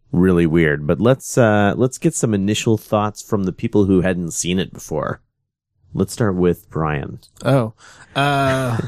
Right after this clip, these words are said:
Speaker 2: <laughs> my initial thoughts, it was fun 'cause I haven't seen, uh, a Showa Gamera movie in a while. And this, you know, showed a little bit of everyone. And, uh, that was pretty fun.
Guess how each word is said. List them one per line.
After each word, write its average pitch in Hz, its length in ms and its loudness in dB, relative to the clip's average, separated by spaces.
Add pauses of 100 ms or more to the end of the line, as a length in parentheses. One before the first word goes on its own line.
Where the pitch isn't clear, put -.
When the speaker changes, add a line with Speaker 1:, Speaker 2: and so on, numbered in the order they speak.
(380)
Speaker 2:
<laughs> 151 540 0 (360)
my 139 120 4
initial 151 340 4
thoughts, 147 400 0
it 160 60 2
was 156 180 4
fun 170 340 0
'cause 160 140 0
I 151 40 6
haven't 143 200 2
seen, 143 400 2
uh, 120 520 -2
a - 40 -2
Showa 135 400 0
Gamera 123 280 0
movie 151 380 2
in 165 120 0
a 165 80 4
while. 170 360 2 (540)
And 117 520 0
this, 131 480 -2
you 135 120 0
know, 107 200 -4 (160)
showed 127 300 -2
a 120 40 0
little 120 180 0
bit 117 160 -2
of 110 100 -2
everyone. 123 640 -2 (180)
And, 117 280 -4
uh, 113 180 -2
that 123 200 0
was 135 140 -4
pretty 123 220 -8
fun. 113 400 -10